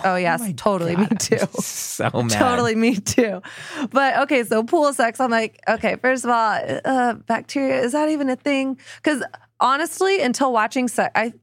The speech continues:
Speaker 2: watching Sex Life is the closest thing to porn I've ever watched.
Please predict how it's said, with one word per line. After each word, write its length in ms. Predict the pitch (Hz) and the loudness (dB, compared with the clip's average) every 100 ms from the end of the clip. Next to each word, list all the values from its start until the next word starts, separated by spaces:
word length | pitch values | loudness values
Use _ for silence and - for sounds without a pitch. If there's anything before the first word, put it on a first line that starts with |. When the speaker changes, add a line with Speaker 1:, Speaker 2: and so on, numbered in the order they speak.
| _ _ - | _ _ -2
Speaker 2:
watching 440 | 196 208 - 311 | 2 2 0 -4
Sex 360 | 302 202 - - | 0 -2 0 0
Life 240 | 240 269 - | 0 0 -2
is 220 | 208 190 - _ - | -4 -4 -12 _ -2
the 160 | 208 | -2
closest 480 | 202 247 233 240 226 | 0 0 0 -2 -2
thing 180 | 240 220 | 0 0
to 60 | |
porn 320 | 202 214 180 170 | 0 0 0 0
I've 160 | 170 | 0
ever 200 | 160 - | -2 -2
watched. 500 | 143 - - - - | -2 -2 -6 -16 -16